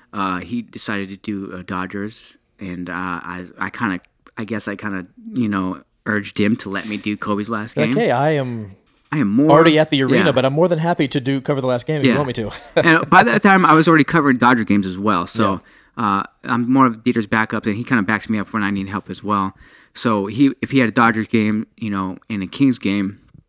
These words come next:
Speaker 1: he, he's obligated to pick, uh,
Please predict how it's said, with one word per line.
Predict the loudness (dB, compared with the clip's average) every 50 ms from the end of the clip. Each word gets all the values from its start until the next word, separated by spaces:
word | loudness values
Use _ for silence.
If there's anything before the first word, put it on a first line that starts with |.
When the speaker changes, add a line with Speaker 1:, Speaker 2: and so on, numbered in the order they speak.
| _ _ _ _ _ -14 -14 -8 -2
Speaker 1:
he, | 2 4 4 4 4
he's | 2 -2 0 2
obligated | 4 4 4 2 0 0 2 2 2 0 0
to | -2 -2
pick, | 0 2 2 2 2 2 -2 -6 _ _ -20 _ -20 _ _ _ _ _ _ -2 0
uh, | 2 4 4 2 0 -2